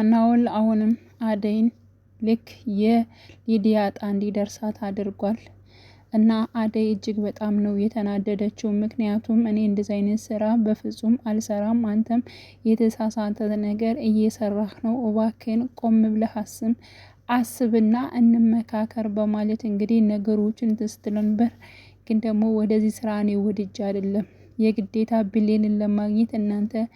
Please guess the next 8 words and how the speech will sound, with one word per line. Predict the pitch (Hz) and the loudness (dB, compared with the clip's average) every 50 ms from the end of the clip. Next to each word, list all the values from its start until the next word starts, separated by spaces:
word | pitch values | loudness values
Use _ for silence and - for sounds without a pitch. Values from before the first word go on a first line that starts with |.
| - - - - - _ _ _ - 202 | -16 -20 -20 -20 -20 _ _ _ -2 2
መስጠት | 202 208 214 220 - - - - - 233 226 - - - _ - | 4 4 4 4 2 -2 -8 -4 -4 -4 -4 -4 -8 -14 _ -6
አለብኝ" | 226 226 226 220 214 208 208 208 202 202 - - 214 208 202 | -4 -2 -2 -2 -2 -2 -2 -2 -4 -6 -6 -6 -4 -4 -2
በማለት | 208 202 202 202 208 202 208 214 240 - - - - - 330 220 | -2 -2 -2 -2 -2 -2 0 0 0 -2 -4 -10 -18 -8 -4 -2
"አሁን | 220 214 220 233 220 240 - - - | 0 2 2 2 2 2 0 -2 -4
ልበሱ | 247 214 214 220 220 226 - - | -2 0 0 2 0 0 -2 -2
የምላችሁን | 220 214 208 208 202 208 208 208 226 226 - - - 220 214 208 | -2 0 0 0 0 0 0 -2 -2 -4 -6 -6 -6 -4 -4 -2
ልብስ | 208 226 226 - - - - - _ _ _ - | -2 -2 -4 -4 -10 -14 -14 -14 _ _ _ 0
ታጥባችሁ | - 226 220 220 - 214 220 214 247 - - 233 | 0 0 0 0 -2 -4 -6 -6 -6 -8 -8 -8